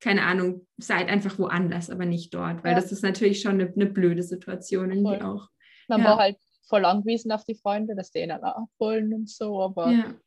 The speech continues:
Speaker 2: das habt ihr auch immer voll nett gemacht.
Speaker 1: Hat geklappt.
Speaker 2: <laughs>
Speaker 1: Es gibt ja, glaub ich, noch die zweite Option, dass man rein theoretisch zur Betreuerin ziehen kann.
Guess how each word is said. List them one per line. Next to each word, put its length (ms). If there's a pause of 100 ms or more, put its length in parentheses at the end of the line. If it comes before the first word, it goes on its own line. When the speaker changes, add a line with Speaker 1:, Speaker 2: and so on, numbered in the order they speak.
(160)
Speaker 2:
das 360 (720)
habt 300
ihr 180
auch 140
immer 200
voll 240
nett 200 (120)
gemacht. 320 (320)
Speaker 1:
Hat 240
geklappt. 580 (140)
Speaker 2:
<laughs> 140
Speaker 1:
Es 220
gibt 200
ja, 100
glaub 200
ich, 80
noch 160
die 140
zweite 400
Option, 840
dass 300
man 180
rein 220
theoretisch 540
zur 320
Betreuerin 1080
ziehen 340
kann. 360